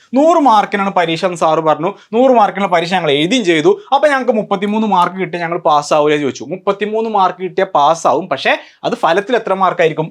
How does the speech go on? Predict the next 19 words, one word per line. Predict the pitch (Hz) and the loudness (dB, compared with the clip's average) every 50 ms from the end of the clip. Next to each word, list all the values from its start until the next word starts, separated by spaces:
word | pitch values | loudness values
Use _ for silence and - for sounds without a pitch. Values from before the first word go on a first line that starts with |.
| - 139 | -6 -4
ഇരുപത്താറ് | 135 147 147 - 156 147 156 160 151 143 | -4 -4 -4 -2 0 0 0 0 0 -2
മാർക്കായിരിക്കും. | 131 127 123 123 139 131 127 123 - - - - 123 | -2 -4 -4 -2 -2 -2 -4 -4 -6 -12 -16 -16 -16
മുപ്പത്തിമൂന്ന് | 123 123 - 151 151 165 165 170 170 175 185 180 170 | -12 -8 -8 -8 -6 -6 -8 -6 -8 -8 -8 -8 -8
തന്നെ | 160 160 185 185 - | -8 -10 -10 -8 -6
കൺവേർട്ട് | 156 156 165 175 185 185 - 180 147 | -6 -6 -2 -2 -2 0 0 0 -2
ആവുകയാണ്, | 127 117 120 131 170 | -2 -2 -4 -2 -2
അതായത് | 170 151 143 147 190 277 285 - - _ _ - 202 | 0 0 0 0 0 -2 -2 -4 -12 _ _ -2 2
നൂറ് | 254 285 320 349 320 254 220 | 2 4 4 4 4 2 2
മാർക്കിനെ | 196 185 180 170 165 - 180 190 202 175 | 2 2 2 0 -2 -4 -4 -2 0 0
അവർ | 165 185 180 - 160 | 0 -2 -2 0 0
കൺവേർട്ട് | 151 147 151 156 165 180 175 175 208 175 170 | 0 0 0 0 0 -2 -2 -2 -4 -2 -2
ചെയ്തിട്ട് | 151 143 135 135 123 - 175 220 262 - - _ - 131 139 139 | -2 -2 -2 -4 -4 -2 -2 -2 -2 -4 -8 _ -6 -4 -2 -2
എൺപത് | 147 151 160 170 170 180 175 156 131 | -2 -2 -2 -2 0 0 -2 -2 -2
മാർക്കിലോട്ടും | 131 123 127 - 135 123 113 101 95 - - 226 330 339 - - _ _ 185 | -2 -4 -4 -4 -4 -4 -4 -4 -6 -4 -2 -2 -2 -2 -6 -12 _ _ -8
മുപ്പത്തിമൂന്ന് | 208 202 - - 277 277 285 302 294 294 277 254 233 214 | -8 -6 -4 -4 -4 -2 -2 0 0 2 2 2 4 4
മാർക്കിനെ | 196 180 175 170 185 202 202 175 | 2 2 0 -2 -4 -4 -4 -4
കൺവേർട്ട് | 156 156 151 160 175 185 175 160 | -4 -2 -2 -2 -2 -2 -2 -2
ചെയ്താൽ | 139 123 117 151 - - - 127 | -4 -2 -2 -4 -4 -4 -6 -6
ഇരുപത്താറ് | 127 131 127 - 131 135 139 135 | -6 -6 -4 -2 -2 0 0 -2